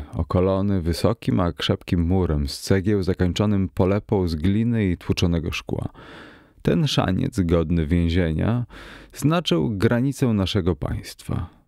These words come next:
Oczy nasze przedostawały się poza nią tylko trzy razy na tydzień.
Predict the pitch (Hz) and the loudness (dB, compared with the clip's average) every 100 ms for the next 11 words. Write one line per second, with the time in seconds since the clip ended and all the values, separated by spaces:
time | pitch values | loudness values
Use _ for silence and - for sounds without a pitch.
0 | _ _ - 92 90 85 76 80 104 - | _ _ -4 -2 0 0 2 2 0 0
1 | 101 98 - - - 131 123 - 123 123 | -2 -2 -10 -12 0 2 2 0 0 2
2 | 123 123 117 - 117 117 110 110 104 101 | 2 0 0 0 0 2 2 2 0 0
3 | - - 123 107 - 123 107 95 95 90 | -4 0 0 0 0 2 2 2 2 0
4 | - 80 80 - - | 0 -2 0 -2 -2